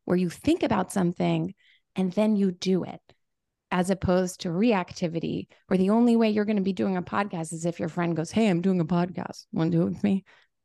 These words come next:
And you're like, "Yeah," <laughs> or "No." And it's just like, there's no you in anything, right? So the, the second stage is thinking. And then the third stage is preparing. So you have to be like, "Okay, well, what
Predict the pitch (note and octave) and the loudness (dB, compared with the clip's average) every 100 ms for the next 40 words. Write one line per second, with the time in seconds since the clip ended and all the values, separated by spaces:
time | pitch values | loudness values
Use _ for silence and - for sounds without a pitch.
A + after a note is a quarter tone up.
0 | - - F3+ E3+ E4+ - D#4+ D4+ - - | -6 0 4 4 2 2 2 2 -2 -2
1 | A3 G3+ F3+ F3+ - _ _ _ _ A#3 | 2 2 0 -2 -8 _ _ _ _ -2
2 | A3+ A3 A#3 A#3 A#3+ G#3 A3+ - A3+ A3+ | -2 -2 -6 -4 -2 -2 -8 -2 0 0
3 | G#3+ G#3+ A3 G#3+ F3+ F3 A#3 A3 F3+ - | -2 -2 0 -2 -2 0 2 2 0 -4
4 | - - - - - A3+ A#3+ A#3+ A3+ G#3 | -8 -8 -8 -8 -6 -2 -2 -2 -4 -4
5 | G#3+ - _ _ _ _ _ _ _ - | -6 -10 _ _ _ _ _ _ _ -4
6 | G#3+ A#3 A#3+ B3+ A#3 A#3+ A3+ G#3+ - F4+ | -2 0 0 0 0 0 0 -2 -2 -2
7 | B3+ - - - A3 G#3+ G#3+ G3+ F#3 F#3+ | 0 -4 -4 0 2 4 2 0 0 0
8 | F#3+ G3+ F#3+ F#3 - F#3 F#3+ - A3 D#4 | -2 -2 -2 -4 -4 -4 -2 -2 -2 -2
9 | G#4 D#4 - - G#3 - _ _ _ _ | -2 -2 -2 -4 -6 -10 _ _ _ _
10 | - B3 - A3+ A3+ A3 C#4+ C#4 G3+ F#3 | -2 0 0 -2 -2 0 0 0 0 -2
11 | D#3+ F3 C4 | 0 2 2